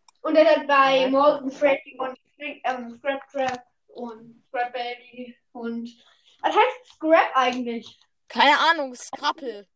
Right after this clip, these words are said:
Speaker 2: Appel am Nacken, Pappel. Krabappel am Nacken. Warte kurz.
Speaker 1: Jetzt noch einfach. Hey, kann, hast du Google-Übersetzer?
Speaker 2: Ja.
Speaker 1: Gib mal Scrap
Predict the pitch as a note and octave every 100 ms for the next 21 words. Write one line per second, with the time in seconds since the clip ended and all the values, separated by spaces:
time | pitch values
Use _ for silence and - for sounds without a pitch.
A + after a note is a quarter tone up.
0 | _ D4 D4 D4 - A3+ A3+ A3+ G#3 D4+
1 | G#3+ G#3 G#3+ A#3+ A3+ A#3 G3 _ _ _
2 | _ - A#3 F#3 G#3 - E3 F3+ G#3 G#3
3 | F#3+ F3+ G#3+ F#3+ F#3 F3+ F3 _ _ F3+
4 | _ _ _ _ _ _ _ _ _ _
5 | _ - F4 F4 D4+ D#4 D#4 D#4+ - -
6 | - A4+ A#4 G#4 - C#4 E4+ A#4 B4 A4+
7 | A4 F4 G#4 G#4 D4 C4 - G3 F#4 G#4+
8 | - - - - G#3+ A3+ C4+ _ - -
9 | _ _ _ _ _ _ _ _ G4+ G#4
10 | G4+ F#4+ F#4 F#4 E4+ E4 - - F4+ E4+
11 | -